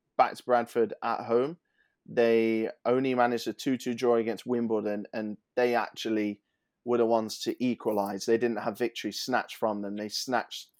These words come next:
victory from Wimbledon. Um,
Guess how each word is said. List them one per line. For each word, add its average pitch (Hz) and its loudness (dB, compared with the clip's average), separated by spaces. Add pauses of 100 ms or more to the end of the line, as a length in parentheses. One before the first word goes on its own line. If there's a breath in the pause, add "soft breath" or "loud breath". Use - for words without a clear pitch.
(420)
victory 113 2
from 107 -2
Wimbledon. 107 -4 (540)
Um, 104 0